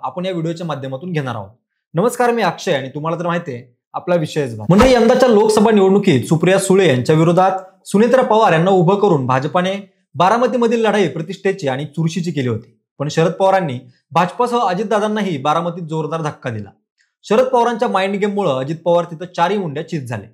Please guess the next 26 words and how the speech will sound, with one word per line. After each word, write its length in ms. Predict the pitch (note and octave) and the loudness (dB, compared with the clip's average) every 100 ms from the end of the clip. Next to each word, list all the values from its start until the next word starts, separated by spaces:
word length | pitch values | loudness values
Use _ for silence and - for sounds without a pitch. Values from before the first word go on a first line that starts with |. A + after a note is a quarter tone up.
| - | -8
एकूणच 440 | E3+ G#3+ A#3+ A#3+ _ _ - | -4 -2 -2 -4 _ _ -6
आता 140 | G3 | -2
बारामती 440 | A#3 D4+ B3 B3+ C4 | 2 4 2 0 -4
विधानसभा 360 | A3 A3 A3 G#3+ | -6 -6 -6 -6
मतदारसंघाचा 640 | F#3+ F#3 F#3+ F#3 F3 G3+ | -4 -4 -4 -6 -6 -6
विचार 260 | E3 E3+ E3+ | -6 -4 -4
करायचा 300 | E3 D#3+ E3 | -4 -4 -2
झाल्यास 400 | E3+ F3 A2+ - | 0 0 -2 -6
महाराष्ट्राचे 480 | B2+ C#3+ D#3+ E3+ F3 | -4 -2 -2 -8 -8
सर्वाधिक 540 | F3 E3 F#3 F3+ C3+ | -8 -4 -2 -4 -6
म्हणजे 320 | D3 D3 F3+ G3 - _ _ - | -8 -8 -6 -8 -12 _ _ 2
पाच 220 | A3 A#3 | 2 2
वेळा 140 | A#3 | 0
उपमुख्यमंत्री 680 | A3+ G#3+ A3 G#3+ G#3+ G#3 G#3+ | 0 0 -6 -4 -4 -2 -2
राहिलेल्या 340 | G3+ E3+ F3+ F3 | -2 -2 -2 -4
अजित 240 | E3 G3 | -2 -2
पवार 340 | G#3+ G#3 B2+ B2+ | 0 0 0 -2
यांच्यासमोर 500 | C3 E3+ F#3 G3 G#3 G#3 _ _ - | -8 -6 -4 -4 -4 -10 _ _ -2
शरद 220 | A3 B3+ | 0 2
पवारांनी 300 | B3 B3 B3 | 2 2 0
पुन्हा 340 | A#3+ G#3 A3+ | 0 0 2
एकदा 220 | A#3+ D3+ D3 | 0 0 -4
घरातूनच 500 | D3 F3+ G#3 G#3+ G#3+ | 0 -2 0 -2 -2
आव्हान 280 | E3 D3 E3+ | -2 0 -2
उभं 200 | C#3 C3+ | -2 -4
केलंय. 240 | A2 - | -8 -2